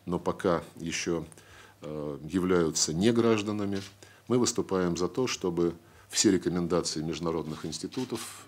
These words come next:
которые на этот счет были приняты и в Совете Европы, и в О Б С Е, и в соответствующих комитетах Организации Объединенных Наций, выполнялись, не больше и не меньше. Считаем также необходимым,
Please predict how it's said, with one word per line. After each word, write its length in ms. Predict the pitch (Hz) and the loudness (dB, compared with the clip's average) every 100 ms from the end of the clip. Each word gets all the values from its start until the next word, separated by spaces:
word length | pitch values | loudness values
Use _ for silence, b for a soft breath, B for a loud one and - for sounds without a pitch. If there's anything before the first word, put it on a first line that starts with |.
| - | -12
которые 400 | 80 82 80 73 | -6 -4 -4 -4
на 100 | 82 | -4
этот 200 | 80 - | -6 -6
счет 220 | - 82 | -4 -4
были 240 | 76 78 | -4 -4
приняты 460 | 82 127 123 110 78 | -2 -2 -2 -4 -6
и 20 | |
в 80 | 76 | -4
Совете 380 | 95 117 120 101 | 0 0 -2 -4
Европы, 360 | 87 90 - | -4 -6 -6
и 40 | 73 | -6
в 80 | 76 | -6
О 40 | |
Б 240 | 71 80 | -4 -4
С 160 | 82 - | -2 -2
Е, 220 | 127 123 120 B B B B | -2 -4 -8 B B B B
и 80 | 107 | -2
в 80 | |
соответствующих 720 | - 80 90 80 - 78 80 - | 0 0 0 0 -2 -4 -4 -4
комитетах 560 | 85 87 85 - - | -4 -2 -2 -4 -4
Организации 600 | 80 82 180 117 82 - | -4 0 0 0 0 0
Объединенных 400 | 80 80 82 82 | -4 -4 -4 -4
Наций, 340 | 123 127 - 87 | -4 -4 -2 -2
выполнялись, 680 | 92 95 82 73 69 65 | -2 0 -2 -4 -4 -4
не 140 | 90 90 | -2 -2
больше 400 | 98 127 - - | 0 0 0 -2
и 240 | 87 98 - B B B B B | -4 -4 -6 B B B B B
не 140 | 98 | 0
меньше. 440 | 90 80 69 - 65 - _ B B B B B B - | 2 0 0 -2 -4 -18 _ B B B B B B -2
Считаем 380 | 113 143 131 | 6 8 8
также 420 | 107 110 101 101 92 B | 8 6 6 4 2 B
необходимым, 720 | 101 92 - 104 123 117 107 | 2 2 2 4 4 4 2